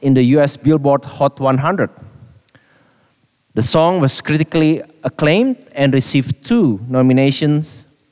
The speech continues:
at the thirtieth Grammy Awards in nineteen eighty-eight. Most of you haven't born yet. Which is Record of the Year and Song of the Year. And it be-, became one of the, one of U two's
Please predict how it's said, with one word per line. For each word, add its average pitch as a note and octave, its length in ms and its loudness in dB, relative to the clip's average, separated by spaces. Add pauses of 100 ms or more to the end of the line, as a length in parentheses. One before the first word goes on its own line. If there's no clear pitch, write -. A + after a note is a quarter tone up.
(140)
at B2+ 120 -4
the A#2+ 220 2 (220)
thirtieth F3 440 2
Grammy D3 280 2
Awards C3 420 2
in C3+ 260 0
nineteen A#2+ 520 0
eighty-eight. A2 580 -2
Most A2+ 260 -2
of A2 160 -2
you A2+ 440 -2
haven't A2 240 0
born B2 260 2
yet. F2+ 140 -2 (1000)
Which C#3 140 -4
is C#3+ 160 -2
Record F3+ 340 0
of F#3 120 -6
the D#3 80 2
Year F3 340 2
and D#3 180 -4
Song A3+ 280 0
of E3+ 120 -4
the A#2+ 80 -2
Year. G2+ 360 -2 (1600)
And C#3+ 120 0
it D#3 80 4
be-, D#3 140 0
became A#3 380 0
one G3 200 0
of - 240 -6
the, D#3+ 480 2 (1500)
one G3 180 2
of G3 140 -2
U F#3 180 2
two's D3+ 380 0